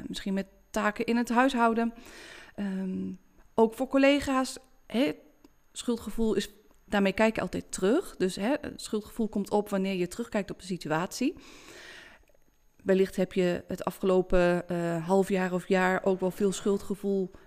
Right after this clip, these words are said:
ervaren naar collega's toe. Eh, dat je niet zoveel hebt kunnen bijdragen als dat je zou willen.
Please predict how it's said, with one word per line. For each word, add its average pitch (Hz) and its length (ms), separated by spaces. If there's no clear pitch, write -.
ervaren 190 460
naar 170 200
collega's 247 520
toe. 240 280
Eh, 190 120
dat 185 220
je 185 100
niet 185 400
zoveel 208 320
hebt 196 140
kunnen 190 200
bijdragen 185 460
als 190 100
dat 214 140
je 220 60
zou 196 160
willen. 180 300